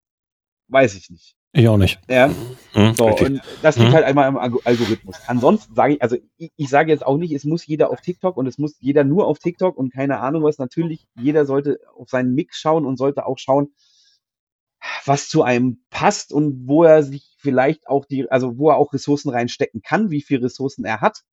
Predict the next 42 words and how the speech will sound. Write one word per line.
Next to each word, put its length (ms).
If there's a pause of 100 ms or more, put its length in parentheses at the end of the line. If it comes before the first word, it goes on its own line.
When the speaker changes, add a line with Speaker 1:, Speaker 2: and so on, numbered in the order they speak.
Speaker 1:
ja. 260 (400)
Äh, 280
wenn 100
ich 140
halt 100
nur 100
eine 120
Ressource 300
für 140
ein 140
Netzwerk 400
habe, 240
ist 200
vielleicht 360
sogar 240
Facebook 380
das 120
einzige, 380
was, 160
also 160
die, 160
die, 240 (400)
die, 100
die 160
Wahl, 460
ja, 240
weil 120
ich 100
sage, 180
okay, 300 (240)
das 120
kann 200
ich 100
relativ 380
einfach 380
bespielen, 520
ich 120
habe 120
eine 140
relativ 400
breite 300
Zielgruppe, 640